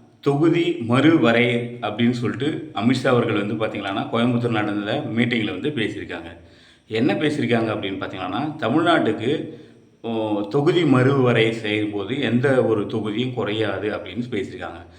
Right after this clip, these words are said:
ஆனா, தமிழ்நாட்டு தலைவர்களுக்கு என்ன ஆச்சுன்னா, "சரி, ஓகே, இப்ப என்ன இருக்கோ அது வந்து குறையாது, அதை நாங்க ஒத்துக்கிறோம். ஆனா, எல்லா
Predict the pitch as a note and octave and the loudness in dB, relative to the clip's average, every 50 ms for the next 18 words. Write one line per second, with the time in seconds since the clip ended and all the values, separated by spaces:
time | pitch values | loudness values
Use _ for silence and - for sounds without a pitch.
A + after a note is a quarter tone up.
0 | - - - _ - G#2 G2 F#2 F2+ G2+ B2+ D3 - - - - - - A#2+ A#2+ | -20 -20 -18 _ -6 -6 -6 -4 -4 -6 -6 -6 -8 -12 -18 -20 -6 -2 0 2
1 | C#3+ E3 E3 E3+ E3+ E3+ D#3+ - D#3+ D#3+ E3 E3 E3 - - - - A2+ B2 C#3 | 2 2 4 4 4 4 2 2 0 -2 -2 -2 -2 -4 -2 0 0 2 4 4
2 | D3 D3 C#3 C#3 C3+ C3 B2+ A#2 G#2 G2+ G2 G2+ A#2 B2+ B2 A2 - - - G2 | 4 4 4 2 0 -2 -2 -4 -6 -6 -6 -4 -4 -4 -4 -4 -6 -8 -10 -10
3 | F#2 F2+ F#2+ A2+ A#2+ - - - D#3 D3 C3 A#2+ A#2 A2+ A2+ A2+ G#2+ - - A#2+ | -8 -8 -8 -8 -10 -10 -2 2 2 4 4 4 4 2 0 -2 -4 -6 -4 -4
4 | A#2+ A#2 A#2+ G#2+ G#2+ G#2+ A#2+ C#3 C#3+ C3 A#2+ A#2+ A#2+ A#2+ C3 D3 C#3+ A2+ A2 G#2+ | -4 -2 -2 0 0 2 2 2 2 4 2 2 2 0 0 0 2 2 0 0
5 | A2+ A2+ G#2+ - A2+ A2 A2 A2+ A#2 G#2+ F#2+ G2 F#2+ - - G#2 A#2 C3+ C#3 B2+ | 0 0 0 2 2 2 4 4 2 2 2 -2 -4 -4 -2 -2 0 0 0 0
6 | A2+ G#2 F#2+ F#2+ F#2+ - G2 G2 F#2 F2+ E2+ - - - - - - _ _ G2 | 0 0 -2 -4 -6 -6 -6 -6 -6 -6 -10 -12 -18 -20 -20 -20 -20 _ _ -8
7 | F#2+ F#2 F#2 F#2 F#2 G2+ A2+ A#2 B2 B2+ B2+ - - - - - - - _ - | -6 -6 -4 -4 -2 0 0 0 0 -2 -4 -8 -14 -16 -20 -20 -20 -20 _ -4
8 | G#2+ A2 A#2+ C#3+ D#3+ E3 E3 E3 E3 | -2 0 2 4 4 4 4 4 2